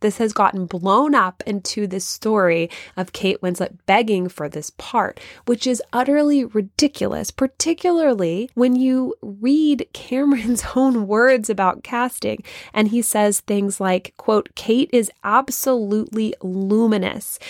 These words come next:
and quote, "I couldn't resist her." So Cameron gets her on the s-,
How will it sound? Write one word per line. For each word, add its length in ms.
and 220
quote, 380
"I 160
couldn't 540
resist 640
her." 320
So 220
Cameron 560
gets 300
her 280
on 360
the 40
s-, 280